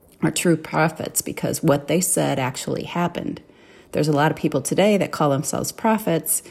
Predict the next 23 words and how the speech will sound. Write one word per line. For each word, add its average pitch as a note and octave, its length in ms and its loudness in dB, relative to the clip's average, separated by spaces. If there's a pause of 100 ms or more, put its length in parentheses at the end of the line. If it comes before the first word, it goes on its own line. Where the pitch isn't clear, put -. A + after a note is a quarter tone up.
(260)
but D#3 360 0 (640)
who G3+ 180 2
knows D#3 460 6 (340)
if D#3+ 260 2
they D3 380 0
are C#3 200 -2
really D#3 300 4
hearing E3 320 4
from D3+ 220 2
God D3 520 2
or C3+ 220 0
if D3+ 220 -2
they're C#3 160 2
just C#3 240 0
making C#3 400 2
up - 160 -4
something. - 580 -4 (200)
So - 240 -2
you C#3 160 0
can't - 240 -2
trust - 340 -2
everybody. C3+ 480 -2
You C3+ 260 -2